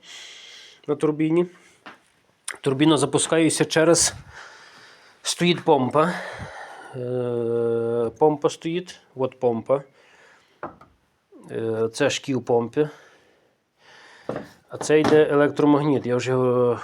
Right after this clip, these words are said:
розібрав, бачите, як я його розібрав. Коротше, він, е, не то, що заклинив, його спаяло все і повністю. Десь коротно якийсь дріт, коротше, він нагрівся, його спаяло все і повністю, типу, докупи його пробував розібрати.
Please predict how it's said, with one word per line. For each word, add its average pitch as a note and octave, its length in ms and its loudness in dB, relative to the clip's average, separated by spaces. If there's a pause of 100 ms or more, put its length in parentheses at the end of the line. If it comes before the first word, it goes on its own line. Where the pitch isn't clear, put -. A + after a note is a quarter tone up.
розібрав, C3 720 2
бачите, B2+ 280 0
як A#2 100 -6
я A#2+ 60 -4
його A2+ 160 -4
розібрав. A#2 480 0
Коротше, - 360 0
він, C#3+ 300 0
е, B2+ 320 2
не B2 100 -4
то, F#3 120 -4
що F#3+ 120 -10
заклинив, C3+ 680 0 (140)
його B2+ 220 2
спаяло C#3+ 540 4
все B2 240 -2
і C3+ 40 -2
повністю. C3 580 0 (640)
Десь C3 120 -14
коротно C3+ 500 0
якийсь B2+ 300 -8
дріт, D#3+ 280 -4
коротше, C3 300 -4
він B2+ 240 -2
нагрівся, C3+ 480 -2
його A#2 200 -4
спаяло A#2 460 0
все G#2+ 200 -12
і - 20 -8
повністю, A#2 500 -6
типу, - 420 -14
докупи A#2 380 -6
його C3 160 0
пробував A#2+ 340 0
розібрати. B2 600 0